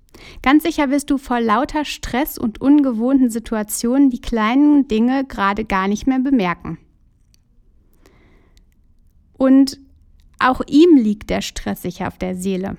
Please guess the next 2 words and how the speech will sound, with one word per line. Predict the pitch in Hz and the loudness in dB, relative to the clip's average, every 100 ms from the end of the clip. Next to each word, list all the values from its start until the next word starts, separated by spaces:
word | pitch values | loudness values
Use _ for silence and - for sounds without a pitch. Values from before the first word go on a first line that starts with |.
| _ _ _ _ _ _ _ _ _ _ _ _ - _ _ | _ _ _ _ _ _ _ _ _ _ _ _ -20 _ _
Aber | - 233 240 | -2 0 2
häufig | 254 339 392 247 262 - - | 2 2 0 -2 -2 -4 -14